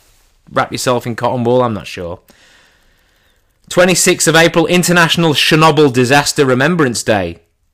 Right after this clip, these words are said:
Fucking terrible. Why would you even want that day? Oh, yeah, remember that day when everyone got fucking mutated and grew another arm? Horrible. Second of May, World Tuna Day. Does that mean that you're trying to think about protecting the species, or you go out fishing for it?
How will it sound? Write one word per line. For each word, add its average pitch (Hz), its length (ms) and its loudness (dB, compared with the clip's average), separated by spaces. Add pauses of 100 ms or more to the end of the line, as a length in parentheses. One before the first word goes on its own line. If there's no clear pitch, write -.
Fucking 233 360 -6
terrible. 160 480 -2
Why 180 200 -2
would 302 100 -2
you 320 80 0
even 302 160 -4
want 277 160 -2
that 233 160 -2
day? 233 420 -2
Oh, 214 280 4
yeah, 220 180 4
remember 226 240 0
that 190 140 -2
day 220 140 2
when 220 120 4
everyone 208 180 0
got - 160 -2
fucking 208 280 -4
mutated 208 600 0
and 185 100 -2
grew 185 140 2
another 180 260 0
arm? 156 420 2 (280)
Horrible. 123 500 0 (800)
Second - 480 -2
of 135 80 -4
May, 160 220 2
World 143 320 4
Tuna 160 320 2
Day. 160 360 -2 (520)
Does 156 140 0
that 175 160 2
mean 165 200 2
that 156 100 0
you're 151 140 0
trying 147 300 0
to 131 80 0
think 139 240 -2
about 131 480 0
protecting 131 420 -4
the 131 60 -6
species, 139 500 -2
or 113 120 2
you 110 60 -2
go 120 120 0
out 107 100 -2
fishing 127 260 -6
for 95 220 -6
it? - 180 -12